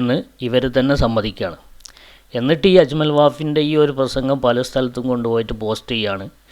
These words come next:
ഈ പ്രസംഗം അവിടെ പോസ്റ്റായി നിൽക്കുക എന്നൽ-, എന്നല്ലാതെ ജനങ്ങൾ സമസ്ത പറയുന്നത് അംഗീകരിക്കുള്ളൂ. കാരണം ഇവർ പല നുണയും പറയും. ഏ,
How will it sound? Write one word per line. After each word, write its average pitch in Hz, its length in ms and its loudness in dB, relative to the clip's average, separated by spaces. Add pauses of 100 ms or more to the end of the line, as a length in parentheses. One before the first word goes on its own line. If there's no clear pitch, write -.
(340)
ഈ 113 100 -6
പ്രസംഗം 104 360 -6
അവിടെ 139 200 4
പോസ്റ്റായി 147 400 2
നിൽക്കുക 147 300 2
എന്നൽ-, 147 260 0 (100)
എന്നല്ലാതെ 127 560 0 (520)
ജനങ്ങൾ 104 440 -2
സമസ്ത 147 400 0
പറയുന്നത് 131 420 0 (100)
അംഗീകരിക്കുള്ളൂ. 107 640 -4 (840)
കാരണം 110 360 0 (580)
ഇവർ 113 180 0 (120)
പല 123 120 4 (140)
നുണയും 120 300 0
പറയും. 90 240 -4 (1040)
ഏ, 101 40 -2